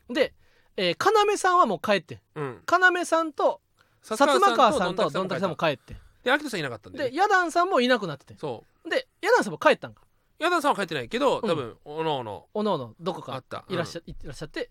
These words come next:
Speaker 2: で、秋田さんも泊まってたけど、秋田さんは秋田さんで来てなかった。
Speaker 1: 別の、そうそうそうそう。
Speaker 2: で、カンちゃんが、「これやばいかも」みたいな。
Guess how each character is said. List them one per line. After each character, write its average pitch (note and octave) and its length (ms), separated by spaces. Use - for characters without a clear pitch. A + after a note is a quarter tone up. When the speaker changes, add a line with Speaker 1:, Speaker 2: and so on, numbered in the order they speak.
Speaker 2:
で、 D4+ 260
秋 E4 200
田 - 60
さ D#4 140
ん - 20
も A3 80
泊 A#3+ 120
ま A3+ 80
っ G#3+ 40
て - 80
た D4 100
け C4+ 80
ど、 C4+ 120
秋 D4 120
田 - 60
さ C#4+ 80
ん - 20
は B3 60
秋 A#3 100
田 - 80
さ B3+ 100
ん - 40
で D4+ 160
来 - 60
て A#3+ 60
な G#3+ 80
か D3+ 60
っ - 40
た。 A2 60
Speaker 1:
別 - 0
の、 A2 60
そ C3+ 120
う A#2 40
そ A2+ 100
う G2+ 40
そ G2 120
う - 20
そ F3 40
う。 - 20
Speaker 2:
で、 F3 60
カ C#4+ 180
ン G#3+ 80
ち - 80
ゃ C#3 60
ん C3+ 60
が、 C#3+ 220
「こ D3+ 120
れ C3+ 100
や C#4+ 140
ば F#4+ 140
い A3 80
か E3 100
も」 A#2+ 200
み - 60
た - 80
い - 60
な。 - 60